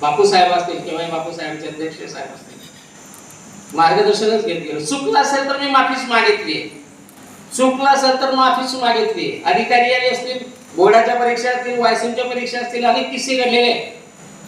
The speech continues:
माझ्यामुळे संस्थेला यावं लागलं नाशिकला, मुक्त विद्यापीठाच्या कार्यालयात. ते म्हणे, "यांच्यावर कारवाई का करण्यात यावं?" पोतेचे पोते सापडले पुस्तकांचे, यांनी केंद्र प्रमुख पोतेचे पोते विला फोटो काढले गेले.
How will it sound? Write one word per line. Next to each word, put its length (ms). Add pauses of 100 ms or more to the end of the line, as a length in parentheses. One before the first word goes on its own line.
(360)
माझ्यामुळे 720
संस्थेला 520
यावं 300
लागलं 220
नाशिकला, 400 (440)
मुक्त 220
विद्यापीठाच्या 640
कार्यालयात. 600 (1600)
ते 80
म्हणे, 180
"यांच्यावर 400
कारवाई 260
का 140
करण्यात 360
यावं?" 120 (460)
पोतेचे 400
पोते 340
सापडले 440
पुस्तकांचे, 800
यांनी 200
केंद्र 300
प्रमुख 240 (800)
पोतेचे 400
पोते 260
विला 180 (360)
फोटो 220
काढले 280
गेले. 380